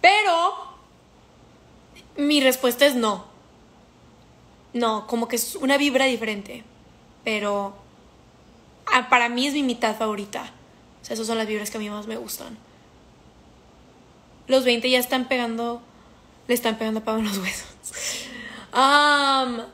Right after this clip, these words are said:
a-, ahorita hace ratito estaba diciendo de que, que para mi siguiente cumpleaños quería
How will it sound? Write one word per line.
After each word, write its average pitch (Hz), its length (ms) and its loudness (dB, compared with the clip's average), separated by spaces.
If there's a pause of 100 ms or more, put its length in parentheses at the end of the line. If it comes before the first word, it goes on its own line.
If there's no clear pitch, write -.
(880)
a-, - 140 -8
ahorita 262 520 4
hace 254 240 0
ratito 240 280 -6
estaba 226 220 -4
diciendo 214 640 -6 (240)
de 220 160 -6
que, - 340 -8 (1300)
que 233 720 -4 (180)
para 254 180 4
mi 247 100 0
siguiente 247 360 -2
cumpleaños 269 960 -4 (480)
quería 208 920 0